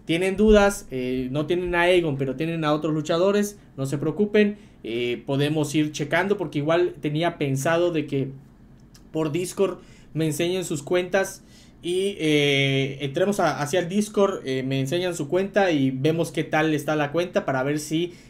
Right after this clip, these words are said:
tienen lo necesario para hacerle una pasada a Necrópolis. Eh, de antemano les digo, váyanse preparando, eh,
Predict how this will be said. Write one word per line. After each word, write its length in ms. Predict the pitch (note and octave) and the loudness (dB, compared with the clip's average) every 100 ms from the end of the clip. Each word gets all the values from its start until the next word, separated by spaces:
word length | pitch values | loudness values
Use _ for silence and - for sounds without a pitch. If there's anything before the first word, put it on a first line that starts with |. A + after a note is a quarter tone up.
| - | -6
tienen 320 | D#3+ D#3 E3 | -2 0 0
lo 120 | D#3 | 0
necesario 580 | C#3+ C3+ C3+ D3 D3+ D#3 | -2 -4 -2 0 0 0
para 160 | C3+ B2 | -2 -4
hacerle 320 | B2+ C#3+ D3 | -4 -2 0
una 220 | C#3+ C3+ | -2 -4
pasada 280 | B2+ C3+ C3+ | -4 -4 -2
a 20 | |
Necrópolis. 680 | C3 C3+ G3 G#3 G#3 G#3+ G#3+ - - - | -2 -2 0 2 4 2 0 -12 -20 -10
Eh, 340 | B2+ C#3 C#3 C3+ | -2 2 2 2
de 80 | D3 | 0
antemano 560 | D3+ D#3 E3 F#3+ G3 | 0 0 2 2 4
les 160 | F#3 C#3+ | 2 2
digo, 220 | F3+ F#3 | 0 2
váyanse 340 | E3 F3 E3+ | 4 2 -2
preparando, 720 | D3+ C#3 C#3+ D3+ E3+ F#3+ F#3+ - | -4 -2 0 0 0 -2 -2 -2
eh, 340 | C3+ C3 B2+ | -2 -2 -4